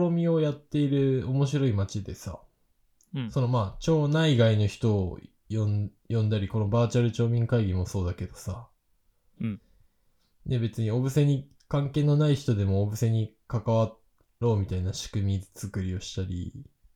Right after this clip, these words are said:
Speaker 1: あと、まあ、そのエコなエネルギー活用とか、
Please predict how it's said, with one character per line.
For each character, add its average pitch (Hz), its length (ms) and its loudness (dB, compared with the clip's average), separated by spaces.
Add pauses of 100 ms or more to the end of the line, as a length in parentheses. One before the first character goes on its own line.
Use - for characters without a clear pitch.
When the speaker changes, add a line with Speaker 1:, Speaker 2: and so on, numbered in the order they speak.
(540)
Speaker 1:
あ 147 120 -4
と、 123 120 -4
ま 110 120 0
あ、 104 40 -4
そ 110 120 -4
の 104 240 -2 (260)
エ 139 80 -2
コ 127 180 0
な 95 320 0 (640)
エ 113 100 -2
ネ 110 100 2
ル 107 140 2
ギ 107 160 2
ー 98 40 -4
活 107 320 -2
用 90 140 -4
と - 140 -10
か、 90 420 -4